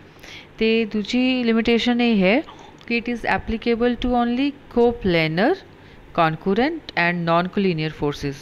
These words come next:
But ਜੇਕਰ ਸਾਡੇ ਫੋਰਸ ਸਿਸਟਮ ਦੇ ਵਿੱਚ non coplanar forces ਹੋਣ ਤੇ non concurrent forces ਹੋਣ ਤੇ collinear forces ਐਗਜ਼ਿਸਟ ਕਰਦੀਆਂ ਹੋਣ, ਤਾਂ ਅਸੀਂ ਲੈਮਿਸ ਥਿਊਰਮ ਨਹੀਂ ਅਪਲਾਈ ਕਰ ਸਕਦੇ।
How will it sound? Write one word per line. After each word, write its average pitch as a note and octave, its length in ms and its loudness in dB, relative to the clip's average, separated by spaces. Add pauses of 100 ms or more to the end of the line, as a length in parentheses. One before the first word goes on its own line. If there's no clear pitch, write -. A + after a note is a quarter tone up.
(420)
But G#3 80 4
ਜੇਕਰ G#3 360 -2
ਸਾਡੇ A3+ 260 -2
ਫੋਰਸ G#3 320 -2
ਸਿਸਟਮ G#3+ 440 -4
ਦੇ G#3+ 120 2
ਵਿੱਚ G#3+ 400 0 (420)
non G3 340 4
coplanar G#3+ 600 0
forces G#3 540 -2
ਹੋਣ A3+ 220 -2 (880)
ਤੇ F#3+ 200 2
non F3+ 380 4
concurrent G#3+ 680 0 (140)
forces A3+ 420 2
ਹੋਣ A#3+ 260 0 (480)
ਤੇ A#3 140 2 (120)
collinear B3+ 440 2 (100)
forces F3+ 340 -4
ਐਗਜ਼ਿਸਟ F3+ 400 -6
ਕਰਦੀਆਂ D#3+ 400 -6
ਹੋਣ, A3 260 -8
ਤਾਂ F#3 260 -6
ਅਸੀਂ G3 200 -10
ਲੈਮਿਸ E3+ 340 -6
ਥਿਊਰਮ F#3+ 320 -6
ਨਹੀਂ F3+ 380 -8
ਅਪਲਾਈ C#3 280 -6
ਕਰ - 160 -6
ਸਕਦੇ। - 440 -12